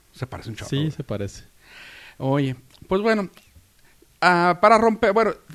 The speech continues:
Speaker 1: estamos hablando de cosas bonitas de, de nuestra infancia. ¿Qué tal si nos,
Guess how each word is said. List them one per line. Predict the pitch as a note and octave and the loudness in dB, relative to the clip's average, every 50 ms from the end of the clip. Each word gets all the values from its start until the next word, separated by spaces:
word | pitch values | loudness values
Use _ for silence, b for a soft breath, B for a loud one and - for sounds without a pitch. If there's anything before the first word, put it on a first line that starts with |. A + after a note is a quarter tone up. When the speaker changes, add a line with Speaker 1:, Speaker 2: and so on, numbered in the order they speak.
| A3 | -2
Speaker 1:
estamos | A3+ G#3 - - C#4 E4 E4+ - | -2 0 4 4 4 4 4 2
hablando | C4+ G3+ F#3+ G3+ A3 A3 | 2 2 4 4 4 4
de | G3+ G3 F3+ D#3 C#3+ B2 | 4 4 4 4 4 2
cosas | - - C#3 - F3 E3+ | 2 0 0 0 0 2
bonitas | E3 D3 C3 C3 C3+ C3 - - D3+ D3 C#3+ D3 C#3+ | 2 4 4 4 2 2 4 4 4 4 4 2 2
de, | C3+ A#2 G#2+ G#2 F#2+ F#2+ F2 C#2 A1 G1+ - - - _ _ _ _ _ _ _ _ - - | 2 2 2 0 -2 -4 -6 -8 -10 -12 -16 -20 -20 _ _ _ _ _ _ _ _ -18 -14
de | A2 G#2+ G#2+ A2 G2+ F#2+ F#2+ F#2 E2+ F2 F2 G2 | -12 -8 -6 -6 -4 -4 -6 -6 -8 -8 -8 -6
nuestra | A2+ B2 A#2+ - B2+ | -6 -6 -2 0 0
infancia. | B2 A#2 A2+ A2 B2+ B2+ - - G#3 G3+ B B B B B | 0 0 0 0 0 0 0 -2 -4 -6 B B B B B
¿Qué | - A#3 | -6 0
tal | - C#4 C4 | 2 2 4
si | - D4+ | 4 4
nos, | C4+ C4 A#3+ G#3 F#3 E3+ | 4 4 4 4 4 2